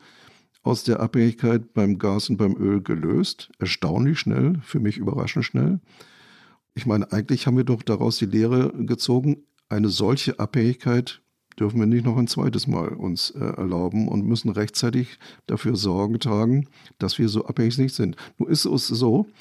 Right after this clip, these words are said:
die chinesische Wirtschaft ist zehnmal so groß, äh, wie die russische, äh, und wir sind erheblich mehr abhängig eigentlich von China.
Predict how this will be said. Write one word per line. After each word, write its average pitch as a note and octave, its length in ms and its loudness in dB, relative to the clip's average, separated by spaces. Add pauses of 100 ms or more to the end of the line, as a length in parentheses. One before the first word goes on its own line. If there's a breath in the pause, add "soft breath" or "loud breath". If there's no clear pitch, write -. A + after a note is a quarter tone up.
(480 loud breath)
die - 40 -8
chinesische C3+ 560 2
Wirtschaft B2 300 0
ist - 260 -4
zehnmal E3+ 420 2
so F2 140 -6
groß, F2+ 540 0
äh, G#2 160 0
wie F#2+ 80 0
die F#2 80 -4
russische, - 640 -2 (720 soft breath)
äh, A2 140 4
und G#2+ 260 0
wir A2 120 4
sind A#2 320 2 (220)
erheblich G#2+ 600 0
mehr A2+ 340 2
abhängig G2+ 460 -2
eigentlich F#2+ 320 -4
von F#2 160 -4
China. A#2+ 480 0